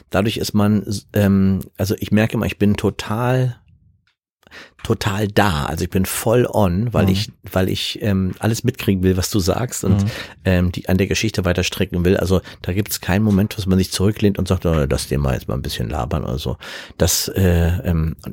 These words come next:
Speaker 1: ja, ich bin immer so wie, wie auf, wie auf Koffein so ein bisschen dabei.
Speaker 2: Ja, man muss ja dranbleiben, ne?
Speaker 1: Mhm.
Speaker 2: Also wenn man das so zusammen erzählen will. Und mir hat letztens auch eine Zuschauerin gesagt, ähm,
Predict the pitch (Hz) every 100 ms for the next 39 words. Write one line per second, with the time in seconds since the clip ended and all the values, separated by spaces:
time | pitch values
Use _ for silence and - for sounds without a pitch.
0 | - - - - - - 85 - - -
1 | 98 - 110 107 101 107 101 104 107 113
2 | 101 104 107 104 - - - - - -
3 | 95 - - 107 113 - 87 - - 98
4 | - - 98 76 - 57 - - - 50
5 | 50 50 85 - - - _ _ _ _
6 | - 90 101 92 98 - 95 92 95 90
7 | 90 95 92 104 - 90 98 95 92 87
8 | - 101 - 90 90 - 95 95 90 98
9 | - - - - - 120 120 123 113 123
10 | 113 - 107 117 113 98 98 - 123 -
11 | 104 101 98 101 95 101 95 - - _
12 | _ _ _ - - _ - 104 98 95
13 | 98